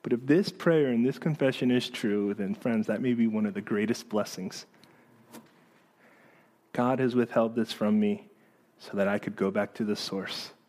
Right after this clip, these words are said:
and receive an even greater measure of it from his hand. Prayer reminds us that we are such a needy people, so we pray, "Give us this day our daily bread, and forgive us our debts as we have forgiven our debtors."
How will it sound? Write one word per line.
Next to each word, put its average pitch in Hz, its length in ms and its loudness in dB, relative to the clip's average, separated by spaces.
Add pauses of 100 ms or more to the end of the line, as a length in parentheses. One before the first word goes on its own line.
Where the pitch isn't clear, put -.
(560)
and 104 120 -2
receive 107 440 0
an 104 80 2
even 101 300 2
greater 110 460 0
measure 95 400 -2
of 92 140 -6
it 92 120 -8 (360)
from 98 400 -4 (140)
his - 340 -4 (180)
hand. 90 360 -10 (1400)
Prayer 151 280 6
reminds 131 400 2
us 113 120 -2
that 110 120 4
we 117 140 6
are 113 80 4
such 120 260 2
a - 20 2
needy 117 280 6
people, 110 300 2
so - 180 0
we 117 140 4
pray, 110 260 2
"Give 123 260 2
us - 180 -2
this - 180 -2
day 110 180 4
our 110 100 2
daily 110 360 2
bread, 110 220 2
and 110 140 2
forgive 117 320 0
us - 180 -2 (480)
our 110 140 2
debts 107 320 2
as 104 140 -4
we 107 120 4
have 101 300 0 (580)
forgiven 98 420 -2
our 95 100 -2
debtors." - 640 -10